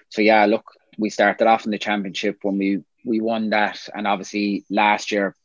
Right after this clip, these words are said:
um, just before covid, obviously we, we got a taste of the, of the top division up here, and obviously it took us a while to adjust, and then obviously covid hit.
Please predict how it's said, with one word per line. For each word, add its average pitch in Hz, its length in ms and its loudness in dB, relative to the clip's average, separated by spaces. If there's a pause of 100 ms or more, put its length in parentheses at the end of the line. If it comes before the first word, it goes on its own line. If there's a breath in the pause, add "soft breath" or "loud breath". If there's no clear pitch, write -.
(100)
um, 98 380 -4
just 110 240 -2
before 98 320 -2
covid, 101 380 -2
obviously 95 500 -4 (600 loud breath)
we, 110 200 2
we 104 160 0
got 107 200 2
a 98 60 -2
taste 110 420 -2
of 95 60 -4
the, 98 440 -2
of 98 220 -6
the 98 500 -2
top 104 240 -2
division 98 340 -6
up 92 140 -8
here, 110 300 2
and 95 140 -2
obviously 92 300 -4
it 95 100 -6
took 98 120 -14
us - 80 -14
a 104 60 -4
while 98 220 -2
to 98 140 -8
adjust, 104 380 -4
and 92 80 -12
then 95 100 -10
obviously 92 340 -8
covid 104 440 -2
hit. 98 180 -6